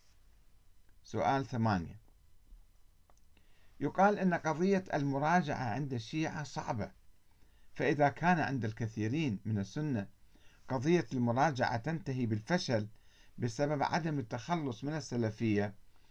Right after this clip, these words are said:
وعدم دراسة وقراءة النصوص بعيدًا عن الرجوع إلى الماضي، فنفس الشيء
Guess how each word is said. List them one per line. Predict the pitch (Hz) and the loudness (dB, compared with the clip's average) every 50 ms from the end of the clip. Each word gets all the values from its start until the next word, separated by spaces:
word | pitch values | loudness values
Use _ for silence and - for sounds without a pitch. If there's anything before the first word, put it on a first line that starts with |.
| - - - - - - | -20 -20 -20 -20 -6 0
وعدم | 127 - - - 175 160 151 143 131 | 0 2 2 2 2 2 0 0 0
دراسة | 127 127 131 143 151 143 - 143 139 - - | 0 2 2 2 2 0 0 -4 -6 -4 -6
وقراءة | 107 95 - 113 120 127 131 - - - - - - | -6 -4 -2 0 2 2 2 2 -2 -4 -4 -4 -2
النصوص | 120 117 113 110 113 135 143 147 147 143 - - - - - - - - - - - - - | 0 0 0 -2 -2 -2 -2 0 -2 -4 -8 -12 -18 -20 -20 -20 -20 -20 -20 -20 -20 -6 2
بعيدًا | - 120 110 135 175 196 190 147 147 127 98 | 4 4 4 6 6 6 6 6 4 2 2
عن | 98 120 117 | 2 2 2
الرجوع | 117 110 113 110 107 123 110 - | 4 4 2 2 4 2 2 4
إلى | 113 104 | 4 2
الماضي، | 104 101 104 101 101 101 101 110 117 127 123 - - - - - - - - - - - - - | 2 4 2 2 2 2 2 0 -2 -2 -4 -8 -16 -20 -20 -20 -20 -20 -20 -20 -20 -18 -8 0
فنفس | 170 165 185 220 214 185 - 196 | 4 6 6 6 4 2 -2 -4
الشيء | 185 - - 180 180 185 185 185 - | -4 -2 2 4 4 4 4 2 -4